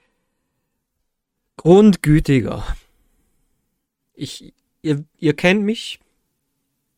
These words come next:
Wenn ich so einen Ton hab wie jetzt, wird's, ähm, unlustig. Ist auch. Ist absolut unlustig. Ich war jetzt, ehrlich gesagt, ich bin jetzt, äh,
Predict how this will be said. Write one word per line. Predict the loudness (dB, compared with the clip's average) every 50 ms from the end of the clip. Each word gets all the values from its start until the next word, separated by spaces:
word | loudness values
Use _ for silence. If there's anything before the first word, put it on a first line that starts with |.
| _ _ _ _ _ _ _ -8
Wenn | -6 -6
ich | -4 -2
so | 0 0 0
einen | 0
Ton | 0 -2 -4 -4 -2 -4
hab | -4 -6 -6
wie | -4
jetzt, | -2 -2 -4 -4 -8 -12 -10
wird's, | -10 -10 -10 -10 -12 -12 -14 -16 -16
ähm, | -12 -10 -10 -8 -8 -10 -12 -12 -14 -18 _ _ _ _ _ _ _ _ _ _ _ _ -10
unlustig. | -8 -8 -6 -4 -6 -6 -8 -10 -12 -12 -12 -14 -18 _ _ _ _ _ _ _ _ _ _ _ _ _ _ _ -12
Ist | -10 -10 -8 -6
auch. | -6 -6 -6 -8 -10 -16 -20 _ _ _ _ _ _ _ _ _
Ist | -14 -12 -10 -10 -10 -10 -6
absolut | -6 -6 -6 -6 -8 -10 -10 -10 -10 -12
unlustig. | -14 -16 -14 -14 -14 -14 -14 -14 -16 -18 -20 -20 _ _ _ _ _ -20 -20 -20 -20 -20 -20 -20 -20 -20 -20 -20 -20 -20 _ _ _ _ _ _
Ich | -10 -8 -6 0 2
war | 4 4 4
jetzt, | 2 0 -4 -6 -6 -6 -10
ehrlich | -10 -4 0 0 0 0
gesagt, | 0 0 0 0 0 -4
ich | -14 -14 -8 -4
bin | -2 -2 -2
jetzt, | -2 -4 -6 -10 -12 -12
äh, | -12 -14 -12 -10 -10 -10 -10 -12 -12